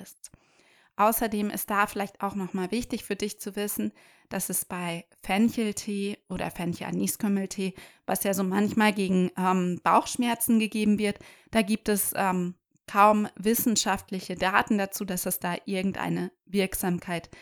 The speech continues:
geben würde. Nichtsdestotrotz wird es ja in der Pflanzenheilkunde sehr viel eingesetzt.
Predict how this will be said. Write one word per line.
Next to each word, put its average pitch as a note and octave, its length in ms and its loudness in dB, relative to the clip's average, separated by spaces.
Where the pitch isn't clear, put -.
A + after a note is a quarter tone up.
geben C4 380 6
würde. A#3+ 460 0
Nichtsdestotrotz G#3 1120 -2
wird F#3+ 160 -6
es F#3 160 -4
ja F3+ 140 -6
in F3+ 100 -2
der F3 100 -4
Pflanzenheilkunde F#3+ 920 -2
sehr F3+ 200 -2
viel F3+ 200 -8
eingesetzt. G#3+ 680 0